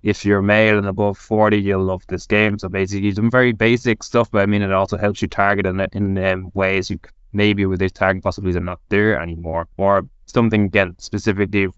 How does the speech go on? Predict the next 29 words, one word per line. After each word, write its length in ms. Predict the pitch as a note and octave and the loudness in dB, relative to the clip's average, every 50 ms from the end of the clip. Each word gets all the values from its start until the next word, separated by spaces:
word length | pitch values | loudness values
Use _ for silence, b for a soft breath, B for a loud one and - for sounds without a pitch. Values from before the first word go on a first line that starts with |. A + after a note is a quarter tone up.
| - _ - | -14 _ -4
then 280 | - F#2+ F#2+ F#2+ F#2+ F#2 | -2 0 0 0 -4 -6
for 300 | - - F#2+ F#2 F2+ - - | -6 -4 -2 -2 -2 -4 -6
mobile, 640 | - G2 G2+ G2+ G#2 F#2+ G2 F#2+ F#2+ F#2+ F#2+ F#2 F#2 - _ _ - - | -4 -2 0 0 2 2 4 4 4 4 2 -2 -4 -10 _ _ -10 -6
um, 400 | F2+ F2+ F2 F2 F2 F2 F2 F2 - _ _ - - - _ | -6 -4 -4 -4 -6 -8 -10 -12 -14 _ _ -20 -20 -12 _
using 400 | G2+ G#2+ G#2+ G#2 G2+ G2+ F#2+ F#2 | 0 2 2 2 2 0 -2 -2
so-called 460 | - G2+ G2 F2+ - F#2+ G2 E2+ - | -2 -2 -2 0 0 0 0 -2 -2
custom 400 | - - A#2+ - - A2+ G2+ F#2 | -2 -2 -2 0 0 -2 -2 -2
product 360 | - - G#2+ G#2 G#2 G2 - | 0 2 2 4 4 2 0
pages 320 | - F#2+ F#2+ F#2+ G2 F#2 - | -2 -2 -2 0 -2 -2 -2
from 200 | - F#2+ F#2 F2 | -2 -4 -4 -2
Apple 320 | - G2 G2+ - G#2+ F#2+ E2 | -2 -2 -2 0 0 -2 -2
and 200 | E2+ F#2 F2+ E2 | -2 -4 -6 -6
Google, 320 | G2+ G2+ F#2+ G2 F#2 F2 | -6 -4 -2 -2 -4 -4
so 160 | - - F#2 | -4 -6 -4
where 140 | F2+ F#2 F#2 | -4 -2 -2
you 100 | F#2 F2+ | -2 -4
can 180 | - - G2+ F#2+ | -4 -4 -4 -2
align 480 | F#2 F#2+ F#2 F#2+ G2 G2+ G2 G2 F#2 | 0 0 2 2 2 2 2 0 -2
your 140 | F#2 F2 E2+ | -4 -6 -6
funnel. 340 | - - G2 G2 F#2+ F2+ F2 | -2 0 0 0 0 -2 -4
So, 180 | E2+ - E2 E2+ | -4 -2 -2 -2
okay, 280 | F2 E2+ - E2+ F2+ F2 | -2 -2 -4 -4 -4 -4
the 120 | - F2 | -4 -4
user 300 | F2+ G2 G2+ G2+ F#2+ F#2 | -2 -2 -2 -2 -2 -4
sees 220 | - - G2+ F2+ | -2 -2 -4 -2
this 200 | - - A2+ - | -2 -2 -4 -4
creative, 460 | - - - A#2 A2+ A#2+ A#2 A#2+ A2+ - | -6 -4 0 2 2 4 4 2 0 0
so 120 | G#2 G2 | -2 -2
then 240 | F#2+ G2+ G2 F#2 | -2 -2 -2 -4